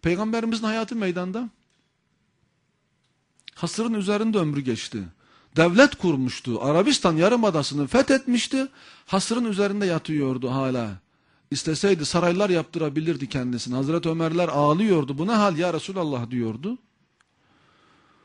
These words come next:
"Ağlama ey Ömer." diyordu. "Bırak dünya onların olsun, ahiret bizim olsun.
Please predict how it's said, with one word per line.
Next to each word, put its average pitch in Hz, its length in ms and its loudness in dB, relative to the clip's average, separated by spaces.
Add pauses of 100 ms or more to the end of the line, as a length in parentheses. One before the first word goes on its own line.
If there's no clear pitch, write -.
(160)
"Ağlama 165 460 0
ey 165 160 2
Ömer." 113 380 0
diyordu. 104 380 -6
"Bırak 170 280 0
dünya 147 240 0
onların 127 360 0
olsun, 110 300 -6
ahiret 113 380 -4
bizim 107 240 -6
olsun. 92 380 -10